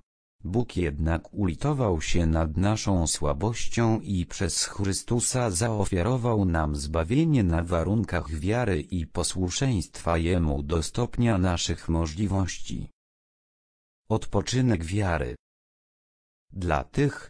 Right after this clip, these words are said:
którzy przyjmują łaskę Bożą w Chrystusie poświadczeniem synostwa teraźniejszego i proroczego dziedzictwa, jest ich wejściem do błogiego odpoczynku wiary. Ten odpoczynek wiary jest czymś,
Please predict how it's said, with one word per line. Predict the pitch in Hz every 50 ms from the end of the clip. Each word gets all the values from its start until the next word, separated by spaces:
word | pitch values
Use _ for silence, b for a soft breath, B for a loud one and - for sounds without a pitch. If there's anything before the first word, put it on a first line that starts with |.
| - _ _ -
którzy | - - - 101 92 80 78 76 73
przyjmują | 71 - - - 95 87 82 87 101 117 131 131 123 117 117 107
łaskę | 90 80 85 87 - - - - - 82 80
Bożą | 78 78 127 151 131 110 120 120 113 -
w | - - -
Chrystusie | - - 98 98 92 - - - 117 101 - - 95 87 82
poświadczeniem | - - 90 - - - - 76 73 - - - 135 139 131 127 123 117 110 107 87
synostwa | 76 - - 110 107 110 107 95 - - - - - - 85 82
teraźniejszego | - - 107 95 87 78 73 - 107 98 90 80 - - 110 110 107 123 139 151 - -
i | 135 123 110
proroczego | - - - 80 80 80 - - 87 80 78 76 80 80
dziedzictwa, | 76 76 80 76 73 85 101 117 - - - - - - 80 73 69 69 - _ _ _ _
jest | - 139 151 151 - - - - - -
ich | 101 95 87 - -
wejściem | 90 76 80 98 123 139 143 135 - - - - 139 127 123 117 95
do | 80 85 82 80
błogiego | 71 76 76 82 85 82 82 85 90 87 80 80 82 87 92 87
odpoczynku | 90 90 - - - 95 - - - 120 131 123 - - 113 101
wiary. | 78 85 101 107 95 87 80 71 62 62 73 - _ _ _ _ _ _ - -
Ten | 90 87 85 78 71
odpoczynek | 67 69 73 - - - 95 90 - - 139 151 151 143 131 95 87
wiary | 76 80 95 110 123 123 104 90 87
jest | 85 87 87 87 - - -
czymś, | - - 135 147 135 104 98 - - - -